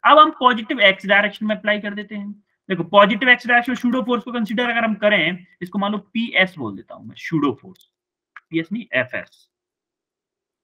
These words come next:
एफएस। तो क्या मैं positive x डायरेक्शन में क्या है, N, sigma F, अ, x equal to zero put कर दो। Positive x डायरेक्शन में क्या है, एन है, सु-, minus, minus pseudo force बैकवर्ड लग रहा है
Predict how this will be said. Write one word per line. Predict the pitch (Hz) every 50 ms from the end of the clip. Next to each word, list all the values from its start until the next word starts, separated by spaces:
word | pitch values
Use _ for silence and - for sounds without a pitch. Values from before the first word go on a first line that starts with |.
| _ _
एफएस। | - 98 95 _ - - _ _ _ _ _ _ _ _ _ -
तो | 247 277
क्या | 277 285 277 277
मैं | 277 269
positive | - 247 240 233 262 247 254 262 247
x | 240 240 -
डायरेक्शन | 247 247 247 240 - 262
में | 233
क्या | - 254 247
है, | 262 220 - 190
N, | 208 233 269 285 269 - _ _ _ _ _ _ _ _ _ _ _ _ _
sigma | - 180 170 165 175 165 156 156 160 165 175 196 220 214 -
F, | - 156 156 180 190 - _ _ _ _ _ _
अ, | 143 143 156 170 175 - - 135
x | 147 147 - -
equal | 151 135 - 151 139 135
to | 139 131
zero | 120 113 110 110 90
put | 98 92 -
कर | - 92
दो। | 107 160 233 - _ _ _ _ _ _ _ _ _ _
Positive | - 285 294 202 202 - 240 233
x | 220 -
डायरेक्शन | 220 233 214 - 233
में | 208
क्या | 190 214
है, | 180 - - -
एन | 196 220 233
है, | 226 208 214 214 214 _ _ _ _ _ _
सु-, | _ - - - 220 180 185
minus, | 180 185 202 226 262 311 320 - - - _ _ -
minus | 175 196 226 220 - -
pseudo | 233 254 262 214
force | 214 262 247 214
बैकवर्ड | 247 240 240 262 269 269
लग | 262 262 247
रहा | 247 247 262
है | 285 285